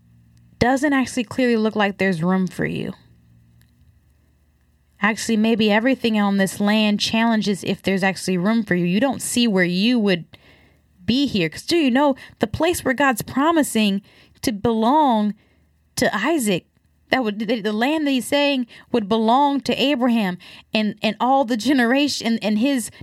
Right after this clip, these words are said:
descendants after him, it belonged to people already. It was spoken for already.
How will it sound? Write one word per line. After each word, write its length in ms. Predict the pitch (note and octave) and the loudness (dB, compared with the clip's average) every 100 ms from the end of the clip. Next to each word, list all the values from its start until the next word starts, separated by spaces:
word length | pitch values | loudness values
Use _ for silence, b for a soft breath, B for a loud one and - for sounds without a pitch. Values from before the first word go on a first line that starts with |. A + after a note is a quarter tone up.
| - | -4
descendants 580 | A#3 - D4 C#4+ A#3 - | -2 -2 0 0 0 0
after 380 | C4 C4 - | 0 0 -2
him, 260 | G#3 A3 F#3 - B B | 0 0 -2 -6 B B
it 200 | - B3+ | -4 -2
belonged 560 | - B3 A3 C#4+ F#4+ F4+ | 0 0 2 2 2 -2
to 80 | B3+ | -4
people 360 | - F#3 F#3+ | -2 -2 0
already. 540 | F3+ E3 D#3+ D#3 D3 F#3 _ _ _ _ _ _ _ _ _ - | 0 2 0 -2 -6 -12 _ _ _ _ _ _ _ _ _ -4
It 140 | D4 | -2
was 180 | C4+ - | 0 -2
spoken 640 | - - C#4 F4+ - B3+ | -4 0 2 2 2 0
for 320 | A3 G#3+ F#3 | 0 0 2
already. 540 | F3+ E3 D#3+ - - | 2 0 -4 -6 -8